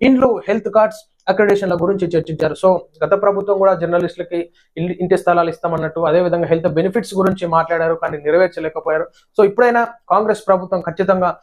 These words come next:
జర్నలిస్టుల గురించి ఆలోచించాలి. జర్నలిస్టులు నిత్యం ప్రజాక్షేత్రంలో ఉంటూ ప్రజల కోసం, ప్ర-, ప్రజల, ఆ, విషయాలను,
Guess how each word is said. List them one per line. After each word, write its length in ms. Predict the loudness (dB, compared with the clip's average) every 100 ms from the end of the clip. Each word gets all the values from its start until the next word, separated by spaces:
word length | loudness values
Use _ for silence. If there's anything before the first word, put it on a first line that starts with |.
| _ -4
జర్నలిస్టుల 480 | 0 4 2 2 0
గురించి 360 | 2 0 0
ఆలోచించాలి. 640 | 2 2 2 -2 -2 0 -2 -6 _ -2
జర్నలిస్టులు 520 | 0 4 2 2 -2
నిత్యం 360 | -2 -2 0 0
ప్రజాక్షేత్రంలో 760 | -2 2 2 0 -4 -2 -2
ఉంటూ 300 | -2 -2 -6 _ _ _ _ _ _ 0
ప్రజల 220 | 2 2
కోసం, 380 | 2 0 -2 -4 -2
ప్ర-, 160 | -2 -2 _ _
ప్రజల, 380 | 2 4 4 0
ఆ, 340 | -2 0 0 -2 -6
విషయాలను, 560 | -2 2 2 2 -4